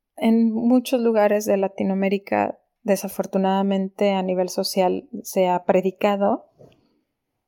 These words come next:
es el estigmatizar el llanto. Y la verdad es que el llanto es uno de las grandes maravillas que tiene el cuerpo humano. El llanto, punto número uno,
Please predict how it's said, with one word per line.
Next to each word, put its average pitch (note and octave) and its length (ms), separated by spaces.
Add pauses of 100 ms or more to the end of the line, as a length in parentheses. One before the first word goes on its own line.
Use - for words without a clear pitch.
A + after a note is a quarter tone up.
(560)
es A3 440
el A3 160
estigmatizar G#3+ 680
el A#3 120
llanto. A3 380 (2000)
Y A3+ 120
la G#3+ 120
verdad A#3 280
es C4 180
que C#4 360 (420)
el G#3+ 180
llanto B3 300
es B3 140
uno B3 400 (640)
de A3 200
las G#3 200
grandes B3 420
maravillas A3 800
que G#3+ 80
tiene G#3 240
el G3+ 100
cuerpo G3+ 340
humano. F#3+ 420 (2500)
El A3+ 160
llanto, C4 400
punto D4+ 340
número C4+ 320
uno, B3+ 440